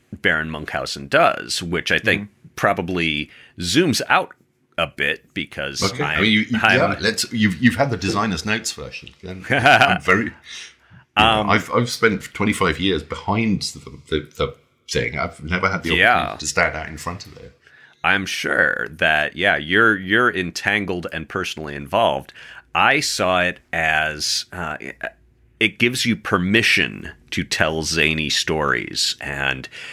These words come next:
Speaker 1: it made me think about, okay, well, you know, back in the day, people would just sit around the fire and they would tell these tall tales.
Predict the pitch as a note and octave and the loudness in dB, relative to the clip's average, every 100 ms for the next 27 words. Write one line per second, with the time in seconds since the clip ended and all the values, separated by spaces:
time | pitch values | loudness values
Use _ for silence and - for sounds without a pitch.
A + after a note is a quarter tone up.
0 | - D#2+ - F2+ F2 E2 D#2 - D#2+ D2+ | -4 -2 2 2 2 0 -2 0 0 -2
1 | - C#2+ D2+ C#2 C#2+ C#2 C2+ A#1+ - - | -6 -4 2 2 4 2 -2 -6 -12 -18
2 | - A#2 - A2+ A2 A2 G#2 G2+ G#2+ F#2 | -2 0 4 4 4 0 -2 -6 -12 -2
3 | C3 F3 F#3+ D3 F#2+ C#3+ B2 D#2+ C#2+ D#2+ | 2 2 2 -4 2 4 6 6 2 -2
4 | G2+ - E3 C#3 C#3 G#2+ - D#3+ C3+ C3 | -4 -6 -6 -4 -4 -2 -2 0 2 2
5 | A2+ G2+ - C#3 A#2 F#2+ F2 G#2 - G2+ | 0 -2 2 4 6 4 2 0 0 -2
6 | G2+ G#2 G2 G2 G2 F2 - F2+ E2+ F#2+ | -2 -2 -4 -2 -6 -4 -2 0 0 -4
7 | - G2+ G2 F3+ F3 - - - | 0 0 2 2 2 -2 -8 -10